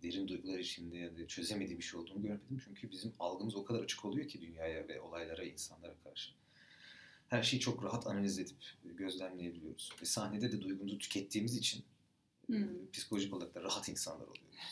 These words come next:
Speaker 2: <laughs>
Speaker 1: O yüzden mutluluk verici. Herkese tavsiye ederim.
Speaker 2: Ben de tavsiye ediyorum.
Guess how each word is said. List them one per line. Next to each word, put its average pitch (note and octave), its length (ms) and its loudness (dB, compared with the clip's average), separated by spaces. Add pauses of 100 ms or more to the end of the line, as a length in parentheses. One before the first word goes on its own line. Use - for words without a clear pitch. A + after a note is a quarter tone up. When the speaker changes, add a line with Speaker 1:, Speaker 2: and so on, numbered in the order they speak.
Speaker 2:
<laughs> A#3+ 160 -2 (240)
Speaker 1:
O - 40 -6
yüzden - 180 2
mutluluk D#3 420 0
verici. F#2 240 4
Herkese - 380 -6
tavsiye E2+ 360 -6
ederim. - 140 -16 (460)
Speaker 2:
Ben F#3+ 220 4
de F3+ 100 -2
tavsiye F3 460 2
ediyorum. G#3 480 6